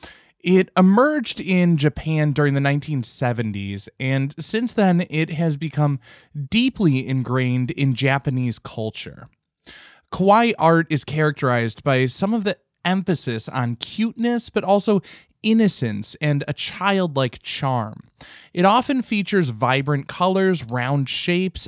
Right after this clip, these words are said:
and exaggerated proportions. Uh, some of the common attributes we see would be, like, a big head,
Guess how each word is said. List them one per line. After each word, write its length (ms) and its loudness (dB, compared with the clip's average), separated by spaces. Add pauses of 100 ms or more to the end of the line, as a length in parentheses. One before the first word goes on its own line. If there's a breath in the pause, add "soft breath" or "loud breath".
and 360 -2
exaggerated 1080 -2
proportions. 1000 -6 (600 soft breath)
Uh, 180 2
some 240 2
of 100 2
the 340 4
common 380 -2
attributes 720 -2
we 100 0
see 240 -4
would 180 0
be, 160 -2
like, 200 -4 (200 loud breath)
a 60 -4
big 360 -4
head, 520 -2